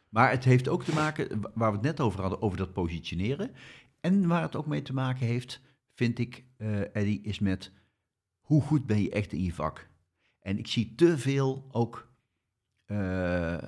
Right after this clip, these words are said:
dat er ook Z Z P'ers zijn die, eh, waren H R-manager bij een bedrijf, zijn een keer ontslagen, zijn, eh, achtenveertig of tweeënvijftig, denken, "Nou, ik ga maar voor mezelf beginnen, een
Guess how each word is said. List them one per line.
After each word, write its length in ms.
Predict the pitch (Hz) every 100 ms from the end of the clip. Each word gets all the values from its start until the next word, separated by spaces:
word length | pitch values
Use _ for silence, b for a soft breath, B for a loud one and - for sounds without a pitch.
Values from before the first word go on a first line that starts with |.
| -
dat 200 | - 117
er 160 | 110 101 -
ook 340 | 131 147 - -
Z 160 | -
Z 100 | 101 80
P'ers 280 | - 127 117
zijn 240 | - 117 113
die, 300 | 104 98 B B B B
eh, 180 | - 95 80 - - 80
waren 340 | 101 104 92
H 200 | 92 90 85
R-manager 520 | 110 95 85 82 80
bij 140 | 76
een 60 | 82
bedrijf, 500 | 85 104 127 139 135
zijn 220 | 117 104 90
een 60 |
keer 180 | 87 85
ontslagen, 640 | 80 - 113 117 117 113 -
zijn, 340 | 98 95 - - -
eh, 100 | - -
achtenveertig 600 | 110 - 90 104 101 -
of 80 | 87
tweeënvijftig, 640 | - 92 85 92 92 -
denken, 220 | 85 92 101
"Nou, 120 | 78
ik 80 | -
ga 100 | 98
maar 160 | 82
voor 120 | 95
mezelf 320 | 87 82 95 92
beginnen, 300 | 90 92
een 60 | 95